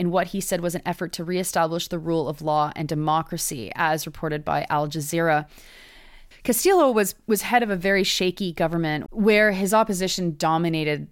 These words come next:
Congress. These protests are mostly located in rural parts of the country where Castillo had lots of support.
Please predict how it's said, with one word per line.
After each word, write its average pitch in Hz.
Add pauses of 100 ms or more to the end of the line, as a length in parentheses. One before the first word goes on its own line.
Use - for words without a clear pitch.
(160)
Congress. 151 (540)
These 233
protests 202
are 190
mostly 214
located 190
in 175
rural 190
parts 170
of 165
the -
country 226
where 175
Castillo 185
had 190
lots 175
of 160
support. -